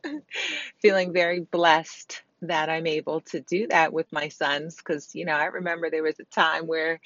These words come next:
I had trouble putting fifty dollars together. <laughs> So it's really a good feeling to,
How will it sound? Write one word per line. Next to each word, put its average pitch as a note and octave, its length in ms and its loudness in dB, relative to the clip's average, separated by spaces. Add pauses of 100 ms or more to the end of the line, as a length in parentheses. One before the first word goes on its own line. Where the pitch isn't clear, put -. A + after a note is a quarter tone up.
(360)
I F3+ 60 2
had F3 240 4
trouble F3 320 4
putting G3 280 0
fifty G3+ 280 0
dollars D#3+ 420 8
together. D#3 400 6
<laughs> C#4 100 2 (720)
So E3+ 240 4 (680)
it's F3 260 0
really F3 420 4
a D#3 40 -2
good D#3+ 280 0 (100)
feeling D3 460 -2 (120)
to, D3 460 2